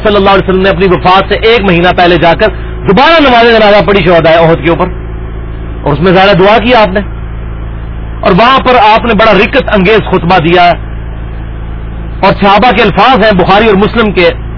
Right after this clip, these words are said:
عقبہ ابن عامر رضی اللہ تعالیٰ عنہ کے کہ آپ صلی اللہ علیہ وسلم اس طرح ہم سے باتیں کر رہے تھے جیسا کہ آپ مردوں سے بھی رخصت ہو رہے ہوں اور زندوں سے بھی رخصت ہو رہے ہوں۔ اور ظاہر ہے کہ شہدائے احد نے دین کے لیے قربانیاں دی تھیں، حضور نے وہاں پر جا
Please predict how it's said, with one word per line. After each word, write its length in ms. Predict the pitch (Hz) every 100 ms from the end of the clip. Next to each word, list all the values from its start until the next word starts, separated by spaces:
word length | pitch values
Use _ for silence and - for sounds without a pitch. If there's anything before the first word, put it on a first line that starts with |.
| -
عقبہ 240 | 202 190 214
ابن 200 | 208 196
عامر 280 | 196 214 202
رضی 200 | 180 190
اللہ 240 | 185 190
تعالیٰ 280 | 185 185 202
عنہ 100 | 202
کے 160 | 208
کہ 80 | 196
آپ 320 | 208 220 -
صلی 100 | 233
اللہ 120 | 233 226
علیہ 160 | 226
وسلم 180 | 240 247 254
اس 240 | 277 -
طرح 200 | 330 294
ہم 60 | 208
سے 100 | 247
باتیں 280 | 185 190 240
کر 180 | 214 254
رہے 80 | 247
تھے 180 | 214 214 - - - - - -
جیسا 280 | 226 269 285
کہ 120 | 302
آپ 300 | 247 254 277
مردوں 480 | 220 233 185 311 302
سے 100 | 339
بھی 180 | 311
رخصت 260 | 254 320 220
ہو 140 | 269
رہے 100 | 277
ہوں 80 | 294
اور 160 | 311 185
زندوں 280 | 285 302 339
سے 80 | 277
بھی 100 | 240
رخصت 320 | 208 - 185
ہو 120 | 139 117
رہے 100 | 107
ہوں۔ 80 | 90 - - - - - - - - - - - - - - - -
اور 80 | 131
ظاہر 240 | 151 240
ہے 80 | 285
کہ 140 | 269 277
شہدائے 580 | - - 214 - 190 262
احد 220 | 247 247
نے 160 | 240
دین 240 | 220 214 254
کے 80 | 285
لیے 120 | 269
قربانیاں 500 | 269 208 220 262 269
دی 160 | 190
تھیں، 140 | 165 131 - - - - -
حضور 240 | 170 247 320
نے 100 | 311
وہاں 240 | 240 233 320
پر 180 | 330
جا 180 | 180 233